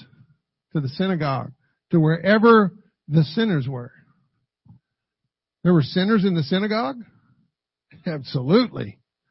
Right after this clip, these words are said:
What's a sinner? Well, the, what I've been studying, that word means missing the mark.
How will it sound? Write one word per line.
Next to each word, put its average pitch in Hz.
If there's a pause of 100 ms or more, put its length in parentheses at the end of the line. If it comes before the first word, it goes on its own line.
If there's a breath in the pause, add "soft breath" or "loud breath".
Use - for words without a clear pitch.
(880)
What's 202
a 196
sinner? 190 (3750)
Well, 151 (100)
the, 156
what 170
I've 226
been 185
studying, 175
that 180
word 185
means 185
missing 185
the 165
mark. 170